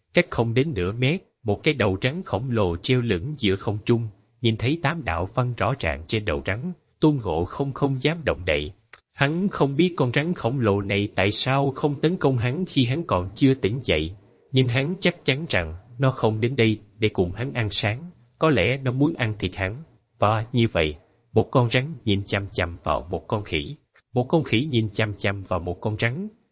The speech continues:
và họ bắt đầu giằng co nhau. Tôn Ngộ không muốn nhân cơ hội đánh nó một phát bằng kim cô bổng, nhưng hắn nghĩ lại thì một cú đánh của một con rắn bốn văn thánh giả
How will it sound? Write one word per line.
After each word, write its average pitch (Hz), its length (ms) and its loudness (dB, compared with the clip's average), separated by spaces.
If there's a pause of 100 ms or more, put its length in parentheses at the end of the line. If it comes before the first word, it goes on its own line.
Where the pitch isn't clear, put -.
(140)
và 101 120 0
họ 92 280 -2
bắt 190 200 -2
đầu 87 200 0
giằng 76 200 -4
co 107 160 0
nhau. 107 320 -4 (360)
Tôn 151 240 6
Ngộ 98 180 4
không 135 240 -2
muốn 156 160 0
nhân 127 180 0
cơ 120 100 0
hội 98 280 0
đánh 123 200 -2
nó 180 80 -2
một 117 160 -2
phát 175 340 -6
bằng 95 160 -2
kim 127 240 -4
cô 139 120 4
bổng, 113 240 0 (420)
nhưng 170 160 4
hắn 151 220 0
nghĩ 175 200 2
lại 80 320 -4 (180)
thì 110 100 -2
một 98 220 -4
cú 143 120 4
đánh 143 220 0
của 123 120 -8
một 101 140 -4
con 110 180 -2
rắn 135 240 -4
bốn 135 160 4
văn 113 200 -2
thánh 123 180 -6
giả 127 320 -2